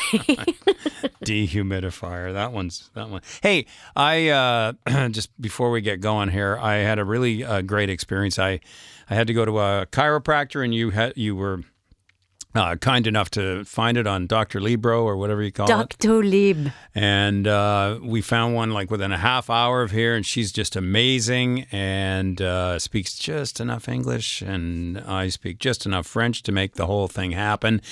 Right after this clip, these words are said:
Speaker 2: Yeah, I pulled a, uh, I pulled a muscle in my neck from, uh,
Speaker 1: How did you do that?
Speaker 2: uh, carrying the show. And, uh,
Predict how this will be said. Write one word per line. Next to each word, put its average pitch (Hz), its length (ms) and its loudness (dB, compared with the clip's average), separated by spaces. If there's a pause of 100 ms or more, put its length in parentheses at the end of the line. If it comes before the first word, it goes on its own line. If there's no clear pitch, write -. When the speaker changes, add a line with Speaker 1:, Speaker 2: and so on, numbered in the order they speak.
(260)
Speaker 2:
Yeah, 147 140 6
I - 20 0
pulled 160 260 0
a, 120 320 4
uh, 107 320 4
I 120 60 -6
pulled 143 240 -4
a - 20 0
muscle 110 400 0
in 110 80 0
my 104 220 -2
neck 110 320 -4
from, 104 500 -2
uh, 107 360 -4 (100)
Speaker 1:
How 233 80 -2
did 277 160 0
you 277 40 4
do 294 180 4
that? 320 260 0
Speaker 2:
uh, - 20 -20 (160)
carrying 127 400 2
the 110 80 0
show. 107 400 -4 (480)
And, 170 420 4 (200)
uh, 147 180 4